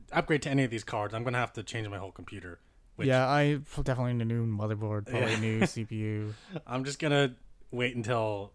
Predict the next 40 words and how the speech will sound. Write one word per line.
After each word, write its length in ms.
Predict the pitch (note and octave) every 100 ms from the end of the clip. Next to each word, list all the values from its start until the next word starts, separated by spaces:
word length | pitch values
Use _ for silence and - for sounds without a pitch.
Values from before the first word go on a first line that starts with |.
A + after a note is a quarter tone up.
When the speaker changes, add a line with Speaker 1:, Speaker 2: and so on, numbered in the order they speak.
| -
Speaker 1:
next 340 | A#2 A2 - -
year. 220 | G2 G#2 - - -
<laughs> 280 | - - -
Speaker 2:
Yeah. 180 | A#3 A#2+
Speaker 1:
I 100 | D#3
mean, 260 | C3 B2+ - - - -
I'm 100 | C#3 E3
not 100 | G3
gonna 140 | D3
be 120 | C3
buying 300 | B2 B2 A#2+
a 40 | A2
P 140 | A#2+
S 120 | G#2
five 220 | A2 G#2+
next 260 | F#2+ F#2 -
year. 160 | F#2+ G2+
I'm 120 | G2+
just 160 | G2
gonna 160 | - G2+
be 100 | G2
like, 200 | F#2+ G2
"Eh, 140 | B2+ A#2+ _ -
whatever." 380 | G#2+ G#2 G#2 - _ _ _ -
Speaker 2:
Yeah, 140 | F#3 G3
or 320 | D3 D3+ D3+
I, 260 | D3 D3 C3+ - - C3
I 200 | C3 C3+
will 140 | C3
see 420 | - C3+ C3+ C3
Black 240 | B2 B2 -
Friday. 460 | B2 C3 A#2 A#2 A2 - -
Could 100 | A#2
have 120 | A2+
some 120 | A#2
good 120 | A2
deals. 340 | A2 A2+ A#2 F3
Speaker 1:
Yeah, 240 | C4+ C#4+ - _
that's 180 | A#2+ -
true. 280 | - F3